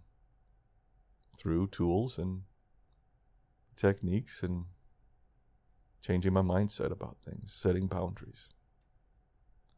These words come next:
It helps. But we're nearing the end of this trip.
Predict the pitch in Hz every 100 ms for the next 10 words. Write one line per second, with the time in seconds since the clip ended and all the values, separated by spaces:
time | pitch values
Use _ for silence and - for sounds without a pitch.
0 | _ _ _ _ _ - 82 82 - -
1 | - _ _ _ _ _ _ _ - _
2 | _ _ _ _ _ _ _ _ _ _
3 | _ _ _ _ _ _ _ _ - -
4 | 101 104 98 - _ - _ _ _ _
5 | - 90 87 87 87 85 85 85 85 82
6 | - 85